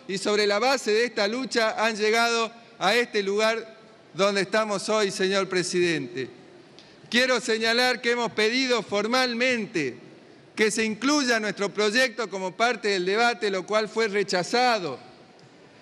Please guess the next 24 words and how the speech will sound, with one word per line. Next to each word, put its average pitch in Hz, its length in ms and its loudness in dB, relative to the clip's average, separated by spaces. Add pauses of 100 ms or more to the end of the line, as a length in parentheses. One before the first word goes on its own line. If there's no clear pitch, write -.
(320)
que 214 160 4
hice 269 340 0
propuestas 214 600 0
concretas 220 680 0
de 190 80 -2
modificaciones 190 1300 -2 (500)
al 202 200 2
proyecto, 208 800 0 (1000)
incluido 240 680 2
a 220 80 2
su 208 160 -2
estatuto 202 1040 0
de 185 160 0
funcionamiento 214 1160 0
de 175 120 0
la 185 140 2
sociedad 208 480 0
del 208 140 0
Estado 214 500 0
que 175 140 -6
se 180 120 -8
va 196 120 4
a 196 80 -6
crear 202 640 0